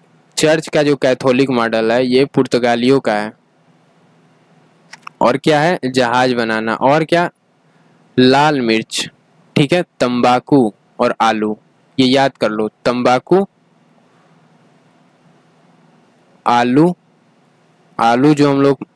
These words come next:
vegetable में सबसे ज़्यादा यूज़ करते हैं, बिना कोई सब्जी आलू का बनती नहीं है। जहाज निर्माण, ठीक है, ये सारी चीज़ें, Catholic Church,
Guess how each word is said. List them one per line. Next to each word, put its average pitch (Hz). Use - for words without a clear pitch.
vegetable 135
में 139
सबसे 131
ज़्यादा 123
यूज़ 113
करते 113
हैं, 120
बिना 127
कोई 131
सब्जी 127
आलू 120
का 127
बनती 120
नहीं 113
है। 104
जहाज 127
निर्माण, 120
ठीक 131
है, 170
ये 127
सारी 131
चीज़ें, 120
Catholic 127
Church, 135